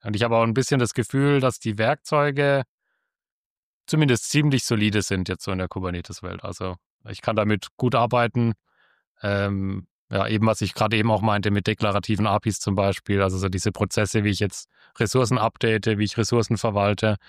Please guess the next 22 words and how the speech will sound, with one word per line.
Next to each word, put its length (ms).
und 140
wie 100
am 60
Ende 220
dann 240
einfach 260
meine 260
Anwendung 420
damit 400
dasteht. 720
Ähm, 460
das 160
funktioniert 420
aus 160
meiner 220
Sicht 220
ziemlich 240
smooth 320
und 120
das 160
macht 220
schon 320